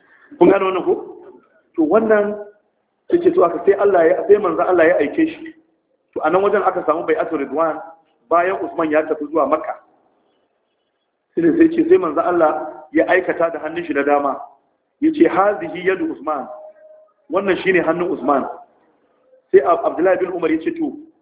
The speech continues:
izhab bihal an." To, yanzu ka tafi da wannan labari ka yada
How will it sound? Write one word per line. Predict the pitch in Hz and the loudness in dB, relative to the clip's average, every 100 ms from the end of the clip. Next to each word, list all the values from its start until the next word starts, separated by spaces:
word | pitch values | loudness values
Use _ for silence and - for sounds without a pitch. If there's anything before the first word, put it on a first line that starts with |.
| _ | _
izhab | 240 190 190 208 202 | -4 0 0 0 0
bihal | 165 160 165 | -2 0 0
an." | 165 151 - - _ _ _ _ _ _ _ _ _ - | -2 -4 -10 -18 _ _ _ _ _ _ _ _ _ 0
To, | |
yanzu | 165 160 160 220 196 | 2 2 2 -2 0
ka | 185 | 0
tafi | 175 165 156 | 2 2 2
da | |
wannan | 180 180 151 | 2 0 -2
labari | 135 165 156 | 0 2 0
ka | 160 | 2
yada | 160 185 | 2 2